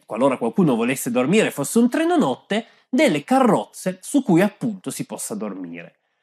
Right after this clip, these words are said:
Tutto questo, fino a metà del milleottocento, non esisteva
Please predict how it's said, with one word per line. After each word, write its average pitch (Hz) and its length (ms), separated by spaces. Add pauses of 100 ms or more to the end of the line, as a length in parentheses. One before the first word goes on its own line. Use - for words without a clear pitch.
(260)
Tutto 349 360
questo, - 600
fino 294 320
a 185 40
metà 139 260
del 139 160
milleottocento, 127 1000
non 294 220
esisteva 135 840